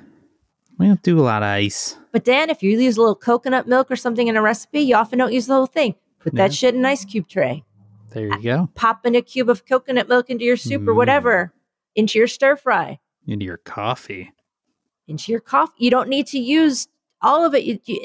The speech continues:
Speaker 2: you always use a extra tomato paste. You pop that shit into a little ice cube
Speaker 1: Man,
Speaker 2: tray.
Speaker 1: you're set.
Speaker 2: Everything goes into the ice cube tray.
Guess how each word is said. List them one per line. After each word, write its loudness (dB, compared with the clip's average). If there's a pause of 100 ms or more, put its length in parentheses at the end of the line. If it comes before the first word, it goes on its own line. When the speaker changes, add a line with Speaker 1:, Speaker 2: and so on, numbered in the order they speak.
(120)
Speaker 2:
you 0
always 0
use -6
a -6 (380)
extra -6
tomato 2
paste. -4
You -20 (140)
pop 0
that 0
shit -2
into -2
a 0
little 4
ice 2
cube -4
Speaker 1:
Man, -4
Speaker 2:
tray. 0 (580)
Speaker 1:
you're -6
set. -2 (260)
Speaker 2:
Everything 0
goes 4
into 2
the 2
ice 0
cube -12
tray. -8